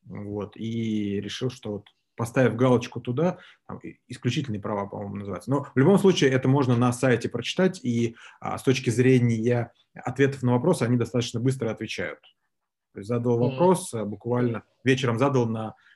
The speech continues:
Speaker 1: а, следующее утро получил ответ.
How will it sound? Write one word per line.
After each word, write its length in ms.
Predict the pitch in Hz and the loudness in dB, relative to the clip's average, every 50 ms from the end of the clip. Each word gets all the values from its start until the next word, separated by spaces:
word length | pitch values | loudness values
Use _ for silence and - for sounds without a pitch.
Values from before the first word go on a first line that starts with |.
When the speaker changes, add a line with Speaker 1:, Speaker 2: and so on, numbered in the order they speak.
| _ _ - | _ _ -10
Speaker 1:
а, 1080 | - 101 101 101 104 104 104 - - - - 50 50 50 - - 60 - 50 50 - - - - - - - - - _ _ _ | -8 -8 -8 -8 -10 -10 -10 -12 -12 -12 -12 -12 -12 -14 -14 -14 -14 -14 -14 -14 -14 -16 -16 -18 -18 -20 -20 -20 -20 _ _ _
следующее 460 | - - 131 123 117 - - 135 147 | -2 0 0 0 0 -2 -2 -2 -2
утро 120 | 143 - 110 | -2 -2 -6
получил 400 | - 113 113 110 - - 117 110 | -4 -6 -6 -6 -6 -6 -6 -8
ответ. 240 | 98 - 90 78 | -8 -10 -12 -14